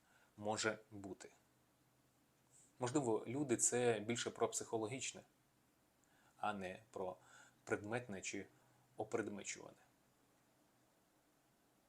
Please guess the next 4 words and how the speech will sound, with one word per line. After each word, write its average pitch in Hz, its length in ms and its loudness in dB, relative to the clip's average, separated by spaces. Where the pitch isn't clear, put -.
І, 131 460 6
можливо, 113 560 -2
краще 110 320 -2
підібрати 110 540 4